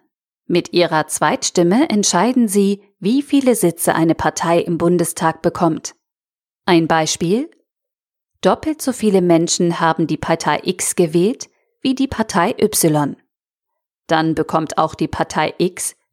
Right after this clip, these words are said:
doppelt so viele Sitze im Bundestag wie die Partei Y. Die Zweitstimme ist für die Landesliste. Vor der Wahl machen Parteien eine Liste für jedes Bundesland. Deshalb heißt die Liste auch Landesliste.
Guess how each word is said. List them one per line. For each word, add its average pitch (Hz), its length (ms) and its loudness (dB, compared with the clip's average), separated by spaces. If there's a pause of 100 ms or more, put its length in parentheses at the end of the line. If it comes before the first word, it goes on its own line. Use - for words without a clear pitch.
doppelt 170 420 0
so 202 100 2
viele 214 320 2
Sitze 175 360 0
im 175 180 2
Bundestag 170 800 0
wie 226 80 0
die 233 140 0
Partei 190 560 -4
Y. 151 600 0 (1500)
Die 247 160 0
Zweitstimme 240 720 0
ist - 280 -4
für 180 180 0
die 180 140 4
Landesliste. 165 920 0 (920)
Vor 156 260 2
der 156 220 0
Wahl 160 280 2
machen 247 360 -2
Parteien 170 580 -2
eine 220 220 0
Liste 170 500 0
für 196 160 -2
jedes 175 460 2
Bundesland. 165 840 0 (880)
Deshalb 165 540 0
heißt 160 240 -2
die 160 80 2
Liste - 440 -2
auch 165 180 -4
Landesliste. 170 1000 -2